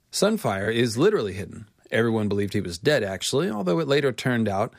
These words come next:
he had been hiding out on the far side of Dragonstone. And say,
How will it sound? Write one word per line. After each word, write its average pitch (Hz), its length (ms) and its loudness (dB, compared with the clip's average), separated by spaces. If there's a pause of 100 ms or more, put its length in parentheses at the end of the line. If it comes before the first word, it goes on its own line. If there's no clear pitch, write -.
(260)
he - 100 -4
had 113 100 0
been 110 140 0
hiding 104 460 0
out 110 200 0
on 117 140 -2
the 123 80 0
far 113 380 -2
side 90 360 -4
of 117 160 -2
Dragonstone. 117 840 -4 (480)
And - 140 -4
say, 104 380 0